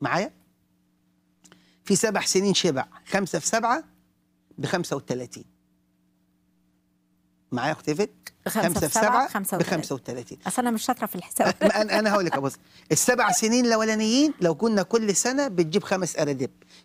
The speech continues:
Speaker 1: يبقى خمسة في سبعة بخمسة وتلاتين أرداب، كويس؟
Speaker 2: أوكي.
Speaker 1: طب السبع سنين التانيين عاوزين كام؟ عاوزين خمسة وتلاتين
Speaker 2: تلاتين.
Speaker 1: زيهم.
Speaker 2: بالظبط.
Speaker 1: لكن قال له: "شيل خمس بس يقضي الجوع". إزاي يا عم الخمس ده هيطلعوا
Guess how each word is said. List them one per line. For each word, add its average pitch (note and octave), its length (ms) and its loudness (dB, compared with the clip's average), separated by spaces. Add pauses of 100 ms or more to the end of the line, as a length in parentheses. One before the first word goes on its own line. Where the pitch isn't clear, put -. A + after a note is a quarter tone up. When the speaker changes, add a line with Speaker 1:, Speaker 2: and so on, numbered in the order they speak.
Speaker 1:
يبقى C#3+ 200 0
خمسة E3+ 320 -2
في - 80 -8
سبعة G#3 300 0
بخمسة E3+ 340 -4
وتلاتين D3+ 500 -4
أرداب، B2 320 -8 (280)
كويس؟ A#3 360 0
Speaker 2:
أوكي. G#3+ 360 -4 (540)
Speaker 1:
طب B2+ 160 0 (160)
السبع A#3+ 320 2
سنين A3 360 2
التانيين G3+ 300 0
عاوزين F3+ 280 0
كام؟ G3 240 0
عاوزين D#3 340 0
خمسة E3+ 340 0
وتلاتين C#3+ 340 -2
Speaker 2:
تلاتين. F3+ 180 0
Speaker 1:
زيهم. G#3 580 2
Speaker 2:
بالظبط. F#3+ 340 -2 (140)
Speaker 1:
لكن G3 260 2
قال C4 200 0
له: A#3 60 -2
"شيل A#3 220 4
خمس B3 360 2
بس C4 320 0
يقضي F#3 380 2
الجوع". D3+ 320 -2 (640)
إزاي C#3 220 0
يا F3+ 40 4
عم F3+ 180 0
الخمس G3+ 360 -2
ده F#3 120 2
هيطلعوا F3+ 460 0